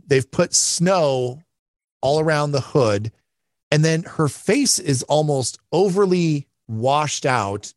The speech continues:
and they put some sort of silver or white eyeliner. Uh, I think this is when Ashley was still doing her makeup. They put, like, some silver eyeliner on the bottom lid of her eye.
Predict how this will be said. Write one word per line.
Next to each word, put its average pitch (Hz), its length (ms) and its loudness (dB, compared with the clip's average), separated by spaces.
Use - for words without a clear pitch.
and 135 120 2
they 143 80 4
put 170 320 2
some 147 220 2
sort 139 200 2
of 120 200 -2
silver 185 680 2
or 131 240 0
white 131 500 -2
eyeliner. 117 720 0
Uh, 107 200 4
I 113 60 0
think 147 180 2
this 127 120 4
is 117 80 0
when 110 120 2
Ashley 117 340 2
was 107 100 0
still 113 140 -2
doing 107 220 -2
her 98 60 -2
makeup. 110 340 -2
They 110 100 0
put, 127 300 0
like, 117 200 -2
some 117 160 -2
silver 151 560 0
eyeliner 120 640 0
on 113 120 -2
the 107 80 0
bottom 123 640 2
lid 98 380 0
of 107 80 2
her 113 180 2
eye. 104 380 2